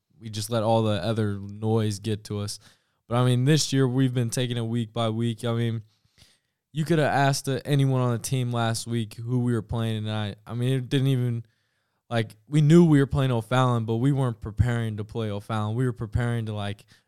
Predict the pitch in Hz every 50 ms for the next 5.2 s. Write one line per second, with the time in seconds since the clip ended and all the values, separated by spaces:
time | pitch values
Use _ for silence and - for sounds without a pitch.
0 | _ _ - 131 127 123 123 123 113 123 127 120 117 110 - - _ _ _ _
1 | _ - 131 127 117 110 104 101 98 98 98 104 107 110 113 117 113 113 120 120
2 | 117 131 120 110 - 123 117 104 104 107 110 110 110 113 120 120 117 120 117 113
3 | 113 110 110 107 117 113 113 117 110 - 131 113 104 - 110 107 - - - -
4 | 120 117 113 110 110 110 110 110 110 110 107 107 104 110 110 110 104 98 107 110
5 | 113 113 110 107